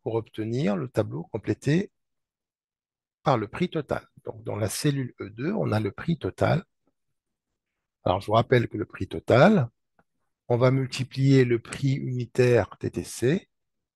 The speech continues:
par la quantité et auquel on ajoutera les frais de livraison.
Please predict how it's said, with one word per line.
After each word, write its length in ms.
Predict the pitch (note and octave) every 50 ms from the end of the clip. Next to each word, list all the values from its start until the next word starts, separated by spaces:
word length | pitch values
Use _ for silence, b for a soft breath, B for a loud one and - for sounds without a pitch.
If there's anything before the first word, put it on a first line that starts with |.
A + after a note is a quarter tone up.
| _ b b b b b b b _ _ _
par 540 | - C#3+ C#3+ C#3+ C3+ A#2+ A2 - - - _ _ _ _ _ _ _ _ -
la 160 | A#2 A2 G2
quantité 720 | - - - F3+ - - C#3+ - - G#2+ A2 C3+ - - _ _ _ _ _ _ _ _ _ _ _ _ _ _ _ _ _ _ _ _ _ _ _ _ _ _ _ _ _ _ _ _ _ _ _ _ _ _ _ - b b b b b b b b -
et 40 | C#3
auquel 320 | C3+ B2 - D3+ D#3+ F3
on 80 | D#3 C3+
ajoutera 460 | B2 A2+ A#2 A#2 - - - D3 E3+
les 100 | D#3+ C#3+
frais 420 | - - - C3 C3 D#3 E3+ - _ _ _ _ _ _ _ _ _ _ _ _ _ -
de 280 | A#2+ B2 C#3 - - _ _ _ _ _ _ _
livraison. 460 | B2 C3 C#3+ B2 A2 G2 D#2+ - -